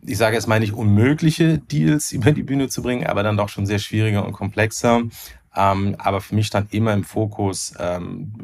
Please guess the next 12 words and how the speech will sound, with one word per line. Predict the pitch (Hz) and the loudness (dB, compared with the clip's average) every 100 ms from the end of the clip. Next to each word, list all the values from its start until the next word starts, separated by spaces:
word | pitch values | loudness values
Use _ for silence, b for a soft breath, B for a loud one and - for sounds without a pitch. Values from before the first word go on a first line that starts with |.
| 82 - - - | -14 -14 -16 -8
die | 95 | 0
Leidenschaft | 98 101 127 - 135 131 - - - | 4 4 2 -2 -2 -4 -10 -20 -10
zu | 117 | -4
der | 101 | -2
Immobilie, | 95 90 98 127 139 143 B B B B _ | -2 -4 -4 0 0 0 B B B B _
äh, | 98 101 | -2 -2
und | 98 104 | 0 2
dann | 104 | 4
aber | 107 98 98 | 4 2 0
auch | 98 | -2
die | - 95 | -6 -4
Beratung | 95 85 95 104 104 101 98 95 | -2 2 2 2 2 2 2 -2